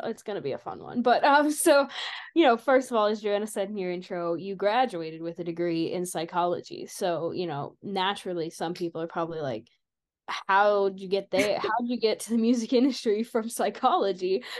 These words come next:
Speaker 1: Um, but yeah, so that's kind of the question here is, you know, how and when did you kinda know you wanted to work in the industry after making such a, such a leap from psychology to music?
Speaker 2: That's a very valid question.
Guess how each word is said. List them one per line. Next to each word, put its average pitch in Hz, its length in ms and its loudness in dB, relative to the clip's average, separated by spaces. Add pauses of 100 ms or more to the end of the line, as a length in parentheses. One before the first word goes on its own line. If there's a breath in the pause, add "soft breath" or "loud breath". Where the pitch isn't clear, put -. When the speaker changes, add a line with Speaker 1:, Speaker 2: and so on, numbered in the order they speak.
(300 loud breath)
Speaker 1:
Um, 247 540 4
but 262 200 6
yeah, 302 240 0
so 240 400 0
that's 247 300 -4
kind 339 260 -8
of 247 140 -10
the 208 80 -6
question 262 480 -6
here 196 240 -2
is, 202 260 -4
you 233 120 -4
know, 202 180 -4
how 240 440 0
and 196 340 -6
when 208 420 -4
did 202 160 -6
you 202 80 -10
kinda 202 240 -4
know 190 220 -2
you 196 120 0
wanted 180 220 -2
to 170 80 -4
work 202 220 -4
in 196 80 -6
the 170 120 -8
industry 175 640 -2
after 180 680 -2
making 190 380 -4
such 185 200 -10
a, 180 240 0 (480 loud breath)
such 302 200 -6
a 269 80 2
leap 233 420 -2
from 185 460 -4
psychology 170 640 -4
to 135 420 -12 (140)
music? 117 440 -8 (640)
Speaker 2:
That's 214 240 -2
a - 20 -2
very 202 300 2
valid 190 500 0
question. 226 640 -6